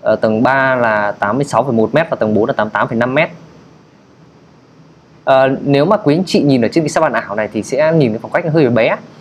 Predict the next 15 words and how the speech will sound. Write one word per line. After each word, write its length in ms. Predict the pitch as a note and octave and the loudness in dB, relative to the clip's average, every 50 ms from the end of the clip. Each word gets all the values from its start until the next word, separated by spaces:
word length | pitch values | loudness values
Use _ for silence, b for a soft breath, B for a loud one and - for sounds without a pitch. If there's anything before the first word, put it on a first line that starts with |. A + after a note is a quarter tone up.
| B B B - | B B B 0
Tuy 80 | E3+ | 2
nhiên 180 | F3 F3+ F#3 E3+ | 2 4 4 2
là 60 | D3 - | 2 2
quý 100 | C#3+ C#3+ | 2 0
anh 40 | D#3 | 2
chị 160 | - - D3 | 2 0 2
nào 240 | C#3 C3 B2 A#2 A#2 | 2 2 2 2 2
mà 220 | A2+ A#2 A2+ A2+ | 2 2 2 2
muốn 220 | A2 A2 A2 A#2 - | 2 0 0 -2 -2
tham 120 | E3 D3+ - | -4 -2 0
quan 180 | - D#3+ D#3+ D#3 | 0 0 0 0
những 80 | C#3+ | -4
cái 80 | E3 E3+ | -6 -4
căn 220 | E3+ E3 D#3+ D#3 D3+ B B B B B B - - - | -4 -4 -4 -4 -6 B B B B B B -18 -8 -2
mà 540 | B2 A#2+ A#2 A2+ A2 G#2+ G#2+ G#2+ G#2+ G#2 | 0 0 2 2 2 0 0 0 0 -2